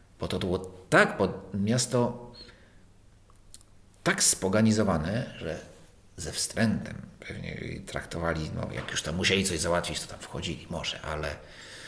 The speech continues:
w ogóle Galilea, no, niechętnie tam się, faryzeuszów nie było wielu i, e, i ci, którzy byli, to tak trochę, no,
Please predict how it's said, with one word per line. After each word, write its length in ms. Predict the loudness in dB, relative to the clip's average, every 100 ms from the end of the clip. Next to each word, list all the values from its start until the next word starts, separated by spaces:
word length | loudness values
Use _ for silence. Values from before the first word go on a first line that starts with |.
| 4
w 40 | 8
ogóle 160 | 8
Galilea, 640 | 6 4 6 4 4 -2 -6
no, 120 | -4 0 2 4
niechętnie 600 | 4 4 4 4 2 0
tam 160 | 0
się, 120 | -2 -4 -6 -6 -4 -4
faryzeuszów 580 | 0 0 2 0 0 -2
nie 80 | -2
było 180 | 0
wielu 300 | 2 4 4
i, 380 | 2 0 0 -2 -6 -12 -16 -16 -16 -6
e, 400 | -2 0 0 0
i 140 | -2 -2
ci, 160 | -2
którzy 200 | 0 0
byli, 280 | 2 2 0
to 300 | 0 -2 -4 -10 -10
tak 200 | -10 -6
trochę, 480 | -8 -6 -8 -8 -10 -16 -16
no, 60 | -14